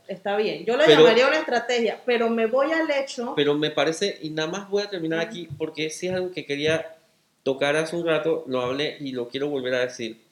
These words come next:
Speaker 2: para terminar. Que me parece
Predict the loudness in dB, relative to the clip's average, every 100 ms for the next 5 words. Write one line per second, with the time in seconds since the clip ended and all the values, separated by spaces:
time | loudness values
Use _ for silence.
0 | -4 -2 -2 -2 -4 -4 -4 -6 -10 _
1 | _ _ _ _ _ _ _ _ _ _
2 | _ _ _ _ _ _ _ 0 2 2
3 | 0 2 2 0 -2 -6 -6